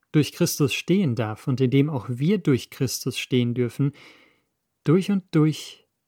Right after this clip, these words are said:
ein Gnadenbund, in dem Gott der ist, der handelt. Dessen wird Abraham im zweiten Teil des Kapitels versichert,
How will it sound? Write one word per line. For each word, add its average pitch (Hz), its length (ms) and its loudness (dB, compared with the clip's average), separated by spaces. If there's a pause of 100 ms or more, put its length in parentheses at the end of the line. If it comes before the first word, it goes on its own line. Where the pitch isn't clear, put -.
(180)
ein 143 160 0
Gnadenbund, 113 960 -4 (100)
in 135 120 2
dem 127 140 4
Gott 160 420 0
der 151 280 4
ist, - 460 -6
der 160 220 -6
handelt. 107 500 -8 (960)
Dessen 175 300 8
wird 175 240 0
Abraham 151 440 2
im 143 160 2
zweiten 156 500 0
Teil 139 280 0
des 143 160 -4
Kapitels 135 500 -4
versichert, 135 580 0